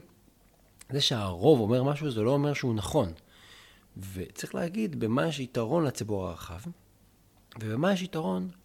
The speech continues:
לאנשי מקצוע. וצריך לשלב בין הדברים האלה. הרגולטור במקרה הזה בדק את השפעות גזי החממה השונים,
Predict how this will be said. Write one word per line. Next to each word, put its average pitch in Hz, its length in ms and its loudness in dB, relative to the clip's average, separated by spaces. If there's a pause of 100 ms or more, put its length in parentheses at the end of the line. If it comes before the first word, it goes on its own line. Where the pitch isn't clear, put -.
(180)
לאנשי 107 360 -4
מקצוע. 135 360 -4 (1000)
וצריך 156 280 -4
לשלב 190 380 2
בין 127 100 -2
הדברים 92 340 -10
האלה. - 180 -16 (920)
הרגולטור 127 560 2
במקרה 107 300 -2
הזה 98 240 -2 (100)
בדק 113 460 -2
את - 200 -10
השפעות 107 640 -4 (340)
גזי 98 240 -6
החממה 90 420 -8
השונים, 87 380 -6